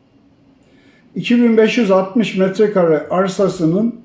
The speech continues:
bin altmış iki metrekaresi Pazar Belediyesi'ne aittir.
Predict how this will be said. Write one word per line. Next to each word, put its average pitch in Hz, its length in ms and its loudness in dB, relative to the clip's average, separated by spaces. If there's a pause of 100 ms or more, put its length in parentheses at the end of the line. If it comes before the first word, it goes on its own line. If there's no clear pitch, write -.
(180)
bin 202 440 -2
altmış 196 420 -2
iki 202 220 -2
metrekaresi 170 1000 -2
Pazar 175 320 0
Belediyesi'ne 151 720 -2
aittir. 104 420 -8